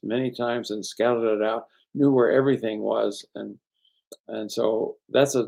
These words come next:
that's a common kind of, uh, planning behavior, as I said up in number one. They do a lot of research and planning. And part of that is often,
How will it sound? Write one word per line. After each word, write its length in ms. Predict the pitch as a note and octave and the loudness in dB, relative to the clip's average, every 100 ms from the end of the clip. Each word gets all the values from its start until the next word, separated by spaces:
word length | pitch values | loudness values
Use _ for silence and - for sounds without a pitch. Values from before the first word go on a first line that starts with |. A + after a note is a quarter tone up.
| - | 0
that's 160 | C3+ A#2+ | -2 -2
a 60 | |
common 640 | - - C3 C#3 A#2 G#2 - _ _ _ _ | -6 -4 0 0 0 -4 -10 _ _ _ _
kind 220 | A2+ A2+ | -4 -4
of, 140 | G#2 - - | -6 -10 -10
uh, 220 | - - - _ _ _ _ _ _ _ _ - | -10 -10 -14 _ _ _ _ _ _ _ _ -4
planning 560 | A#2 D#3+ D#3+ B2 G2 | 2 4 4 2 2
behavior, 560 | G2+ G2 G#2+ G#2 E2 - | 0 0 0 0 -2 -2
as 160 | - | -2
I 140 | G2 G#2 | -4 -4
said 240 | A2 A2+ | -4 -4
up 140 | G#2 A#2+ | -4 -6
in 120 | G#2 | -6
number 260 | G#2+ F#2+ | -6 -6
one. 300 | G2 A2 G#2+ | -4 -4 -4
They 140 | G2+ G2+ | -4 -4
do 280 | B2 C3 C3 - | -2 -4 -4 -6
a 60 | - | -2
lot 220 | G#2+ A2+ | 0 0
of 120 | G2+ | -2
research 380 | A#2+ A#2+ A#2+ - | -2 -2 -6 -8
and 180 | G2+ - | -12 -8
planning. 380 | A2+ A#2+ A#2+ - - - - | -6 -4 -6 -10 -18 -18 -2
And 220 | A2+ A2 | -2 0
part 220 | C3 D3 | 4 6
of 100 | C3+ | 6
that 240 | A#2 A2+ - | 4 2 4
is 360 | A#2 A2+ - _ _ _ | 2 2 -2 _ _ _
often, 480 | - A2+ A2+ E3+ | 0 0 -2 -6